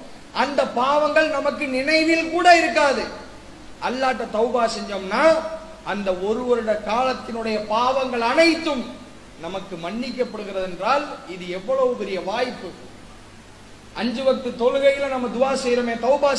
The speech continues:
செய்யறோமே, அதுக்கு இந்த நன்மை சொல்லப்பட்டிருக்கா? ஒரு நாளைக்கு அஞ்சு வக்து தொழுதுட்டா அந்த ஐந்து வக்து தொழுகை மூலமாக ஒரு வருட காலத்தின் பாவங்கள் மன்னிக்கப்படும் என்று சொல்லப்பட்டிருக்கா?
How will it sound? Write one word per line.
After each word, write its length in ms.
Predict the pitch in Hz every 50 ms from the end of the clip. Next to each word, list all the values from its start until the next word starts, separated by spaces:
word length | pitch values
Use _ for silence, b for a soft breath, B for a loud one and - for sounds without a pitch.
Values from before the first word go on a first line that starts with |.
| -
செய்யறோமே, 460 | 262 262 269 269 262 269 262 247 - - - - - - - - - - - - - -
அதுக்கு 340 | - 165 214 233 254 214 247
இந்த 140 | 226 233 226
நன்மை 320 | 220 214 220 233 233 226 220 208
சொல்லப்பட்டிருக்கா? 600 | 220 214 208 208 202 175 180 180 180 208 233 254 254 208 - - - - - - - - - - - - - - - - - - - - - - - - - - - - - - - - - - - - - - - - - -
ஒரு 160 | 160 196 220 220
நாளைக்கு 440 | 220 233 269 277 277 262 - 254
அஞ்சு 240 | 233 233 254 240 254
வக்து 220 | 247 240 - - 262
தொழுதுட்டா 640 | 202 247 247 269 262 254 226 233 240 247 226 196 - - - - - - - - - - - - - - - - - - - - - -
அந்த 260 | - 208 254 262 262
ஐந்து 340 | 240 240 262 302 320 311 320
வக்து 260 | 294 277 226 - 269
தொழுகை 460 | 247 - 240 254 285 285 285 285 277
மூலமாக 480 | 269 269 269 262 262 262 262 269 240 269
ஒரு 260 | 254 233 262 294 302
வருட 300 | 302 302 294 285 285 285
காலத்தின் 560 | 269 - 247 254 262 269 233 - 262 262 240
பாவங்கள் 460 | 220 233 226 254 277 269 269 262 254 240
மன்னிக்கப்படும் 580 | 233 240 254 277 262 220 269 226 254 240 240
என்று 280 | 247 240 226 220 226 226
சொல்லப்பட்டிருக்கா? 680 | 226 226 220 220 196 202 196 208 220 254 277 277 240